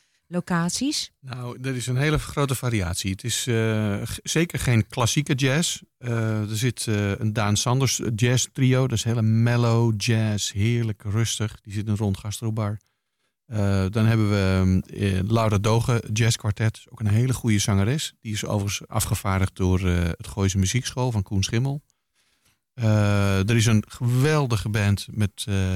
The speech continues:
Speaker 2: een aantal blazers en, eh, echt heel swingende jazz. Eh, Nausicaa, beetje modern ook wel.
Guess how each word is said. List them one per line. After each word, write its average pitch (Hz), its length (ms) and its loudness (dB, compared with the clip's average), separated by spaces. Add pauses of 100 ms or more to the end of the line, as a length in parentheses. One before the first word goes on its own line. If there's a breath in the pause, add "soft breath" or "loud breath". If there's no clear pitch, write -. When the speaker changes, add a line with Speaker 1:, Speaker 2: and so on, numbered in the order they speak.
(640)
Speaker 2:
een 113 100 -6
aantal 113 220 0
blazers 117 600 0
en, 98 320 4
eh, 92 180 4 (160)
echt - 220 -6
heel 131 260 0
swingende 131 520 2
jazz. 95 420 2 (460)
Eh, 98 120 -2
Nausicaa, 135 640 2 (240)
beetje 143 280 -2
modern 110 440 2
ook 123 140 -2
wel. 139 300 -4